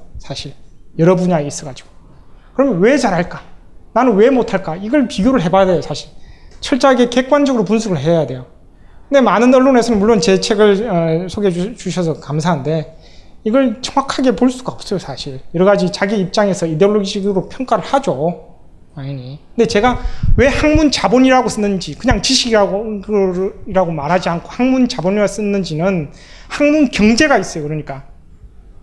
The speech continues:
응? 어떤 집단에서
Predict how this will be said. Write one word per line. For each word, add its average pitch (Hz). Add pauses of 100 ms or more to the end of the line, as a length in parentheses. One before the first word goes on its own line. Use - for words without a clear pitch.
응? 220 (540)
어떤 285 (2250)
집단에서 214